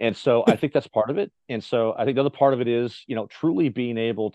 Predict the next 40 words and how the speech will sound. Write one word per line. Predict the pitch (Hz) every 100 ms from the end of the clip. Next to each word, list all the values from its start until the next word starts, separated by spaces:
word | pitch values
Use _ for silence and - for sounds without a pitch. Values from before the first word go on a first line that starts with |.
| -
to | 113 107 104 104 -
equip | 110 - 127 -
people | 123 120 123
to | -
do | 117 101 101 98
the |
job | 98 104 98 104 101
that | 92
they're | 107 104
hired | 92 92 95
to | -
do. | 117 131 - -
You | -
know, | 104 110
it's, | - - _ _ _ _
um, | 104 98 98
but | 98 131
I | 131
go | 143
back | 143 147 -
to | 120 - -
when | 117
I | 110
wrote | 101 131
the | 117
book, | 95 98 92 - -
I | 110
put | - 123 -
empathy | 117 127 117 120 110
as | 104 98
the | 98
first | - 104 101 -
pillar | 110 110
because | 107 104 95
I | - 104
believe | 92 104 101
it's | 92
the | 95
most | 92 -
important. | 82 - - -